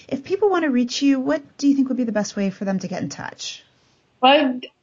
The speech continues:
Speaker 2: to be honest, LinkedIn is what's being used the most for the moment. I'm not sure why. So, uh, just check me out on LinkedIn. I'm, I'm happy to take on, uh,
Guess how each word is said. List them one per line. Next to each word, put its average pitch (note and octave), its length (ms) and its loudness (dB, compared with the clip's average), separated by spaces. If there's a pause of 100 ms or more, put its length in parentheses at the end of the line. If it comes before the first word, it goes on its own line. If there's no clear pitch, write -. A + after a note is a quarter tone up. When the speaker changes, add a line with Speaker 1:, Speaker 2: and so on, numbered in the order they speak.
(140)
Speaker 2:
to C4+ 80 2
be C#4+ 160 6
honest, E4+ 340 4
LinkedIn C4 800 6
is A3 160 -6
what's G#3+ 380 2
being G#3 320 2
used G#3 300 4
the G3 80 4
most F3+ 420 2
for A#3+ 220 0
the A#3+ 80 0
moment. B3+ 400 4
I'm A3 100 2
not B3+ 160 2
sure G3 260 4
why. E3 720 4
So, G3+ 480 6
uh, G3+ 220 0
just G#3 480 -2
check A3+ 240 0
me G#3+ 100 2
out G#3+ 240 4
on G#3 80 2
LinkedIn. G3+ 640 -2
I'm, G3+ 280 2
I'm F#3+ 160 -2
happy F#3+ 300 0
to F#3+ 160 -8
take F#3+ 280 2
on, F#3+ 360 2
uh, F#3 360 -4